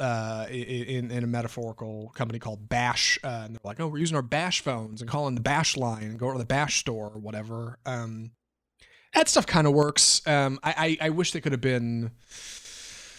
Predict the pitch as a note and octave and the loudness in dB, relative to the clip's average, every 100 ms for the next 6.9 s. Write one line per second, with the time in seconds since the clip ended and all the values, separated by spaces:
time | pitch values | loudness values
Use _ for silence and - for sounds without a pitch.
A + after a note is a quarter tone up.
0 | - - _ - - - - - A2+ - | -20 -20 _ -8 -4 -4 -6 -10 -12 -4
1 | G#3 A#3+ E3 F3+ - - B3+ C4+ D4 C#4+ | -2 0 0 -2 0 0 0 0 4 6
2 | A3 A3+ - D3 D#3+ D3+ A#2+ A#2 A#2+ A3 | 8 6 6 4 6 4 4 2 6 6
3 | C#4 C#4+ C4 B3+ E3+ D#3 G3+ B3 D4+ D4 | 6 4 6 8 8 8 6 6 6 6
4 | F#3+ F#3 F#3+ F3 C#3 C#3+ F3 D3+ C#3 C3 | 6 8 6 6 6 4 2 2 2 2
5 | A#2 B2+ B2 B2 B2 A#3 D4+ F#3+ F3+ D#3+ | 2 2 4 2 4 6 6 6 6 4
6 | B2 E3 D3+ A2+ C#3 A3 A2 E2 | 2 2 2 4 4 4 2 -6